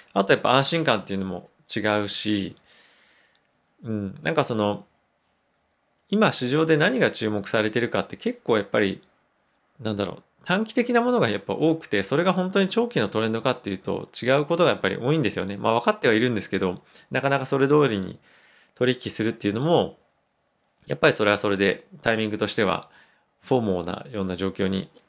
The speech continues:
なってしまったりもするんですけれども、やはりやっぱり投資として、えー、自信持ってやるっていうのは、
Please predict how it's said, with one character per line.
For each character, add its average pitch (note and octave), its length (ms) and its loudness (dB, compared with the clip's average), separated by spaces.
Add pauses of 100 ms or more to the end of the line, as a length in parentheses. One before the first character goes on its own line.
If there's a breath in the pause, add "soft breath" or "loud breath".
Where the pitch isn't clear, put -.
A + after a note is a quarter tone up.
(120)
な G#2+ 80 -2
っ G2+ 60 -4
て - 80 -6
し - 120 -6
ま F#2+ 100 0
っ - 80 -6
た G#2 80 -2
り F#2+ 60 -2
も F2 120 -8
す - 120 -8
る G#2+ 80 -2
ん G2+ 60 -2
で F2+ 80 -4
す - 120 -12
け - 100 -8
れ - 80 -10
ど G#2+ 80 -6
も、 C#3 260 0 (580 loud breath)
や F3 100 2
は A3 60 4
り G3+ 60 2
や D3+ 80 2
っ - 20 -2
ぱ - 120 0
り D#3 80 4
投 F3 180 0
資 - 100 -4
と G3 80 2
し - 120 -4
て、 F#3+ 400 4 (380)
え A2+ 260 0
ー、 - 20 0
自 G#2+ 120 -2
信 E3+ 220 0
持 G3+ 80 6
っ G3+ 100 -4
て G#2+ 220 2
や G2+ 120 4
る B2 80 0
っ C#3 40 -2
て B2+ 160 -4
い G#2+ 40 2
う G2 40 0
の F#2+ 80 -2
は、 G2 300 -2